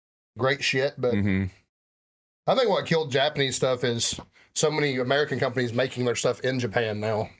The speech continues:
Speaker 2: Right.
Speaker 1: Mm.
Speaker 2: So it's all kind of this, just the same
Speaker 1: Yeah.
Speaker 2: stuff.
Speaker 1: Yeah.
Speaker 2: Not a lot of ingenuity or difference anymore.
Speaker 1: No. Show before the show talking about guitar stuff.
Speaker 2: Guitar stuff, yeah.
Speaker 1: I'm taking, uh, sight reading lessons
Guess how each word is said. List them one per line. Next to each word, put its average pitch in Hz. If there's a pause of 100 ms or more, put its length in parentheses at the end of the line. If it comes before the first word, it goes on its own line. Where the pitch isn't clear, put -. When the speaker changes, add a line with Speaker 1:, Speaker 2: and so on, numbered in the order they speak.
Speaker 2:
Right. 80
Speaker 1:
Mm. 110 (220)
Speaker 2:
So 85
it's 85
all 82
kind 82
of 82
this, 80
just -
the -
same 78
Speaker 1:
Yeah. 85
Speaker 2:
stuff. - (480)
Speaker 1:
Yeah. 104 (800)
Speaker 2:
Not 110
a 107
lot 104
of 92
ingenuity 98
or 87
difference 85 (180)
anymore. 85 (180)
Speaker 1:
No. 131 (1000)
Show 139
before 139
the 127
show 143
talking 123
about 120
guitar 127
stuff. 107
Speaker 2:
Guitar -
stuff, 85
yeah. 120 (240)
Speaker 1:
I'm 143
taking, 156
uh, 127
sight 143
reading 127
lessons 110